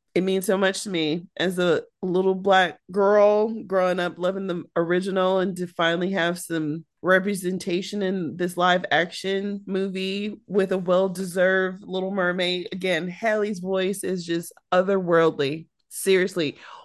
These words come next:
what actress or singer is doing it like her right now?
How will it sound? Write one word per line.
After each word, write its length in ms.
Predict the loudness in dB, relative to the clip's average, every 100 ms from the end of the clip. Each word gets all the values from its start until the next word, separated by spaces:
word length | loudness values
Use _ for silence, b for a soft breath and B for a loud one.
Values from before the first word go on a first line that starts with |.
| _
what 360 | 4 6 8 8
actress 560 | 6 4 0 0 2
or 80 | -2
singer 460 | 0 -2 2 4 4
is 120 | 2
doing 260 | 0 0
it 80 | 0
like 240 | 2 0 2
her 160 | 0
right 240 | 2 0 -4
now? 360 | -6 -8 -12